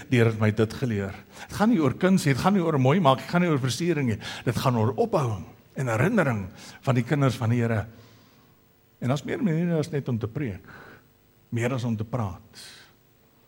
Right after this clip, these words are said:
Miskien het die Here vir jou daai vermoë gegee. Daar's 'n genadegawe van invloed, ek het net nou net daaraan geraak.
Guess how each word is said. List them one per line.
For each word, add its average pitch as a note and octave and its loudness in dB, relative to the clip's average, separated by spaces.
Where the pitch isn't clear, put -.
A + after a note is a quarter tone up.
Miskien B2 -2
het A#2 2
die G#2+ 2
Here A#2 4
vir A2+ -2
jou G#2+ 2
daai A2 0
vermoë G#2 -4
gegee. - -14
Daar's F#3+ 2
'n A3+ -2
genadegawe G#3 0
van C3+ -2
invloed, B2+ 2
ek A2+ -6
het A#2 -2
net A#2+ -2
nou C#3 -2
net A#2+ 0
daaraan A#2 -2
geraak. A2+ -4